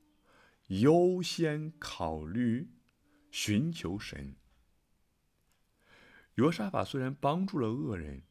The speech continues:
神也把这个不好的事变成一种好事，这是神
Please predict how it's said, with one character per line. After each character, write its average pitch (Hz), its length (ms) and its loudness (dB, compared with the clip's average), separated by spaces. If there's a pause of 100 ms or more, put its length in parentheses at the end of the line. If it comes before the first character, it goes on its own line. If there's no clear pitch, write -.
(120)
神 101 340 -2
也 113 100 0
把 87 460 -4 (640)
这 117 120 -4
个 107 120 -2
不 139 200 -2
好 76 360 -6
的 82 120 -10
事 120 380 -2 (1040)
变 135 240 4
成 104 220 -4
一 135 120 -4
种 110 200 -4
好 - 500 -10
事， - 420 -8 (720)
这 135 120 -2
是 120 160 -2
神 92 440 -4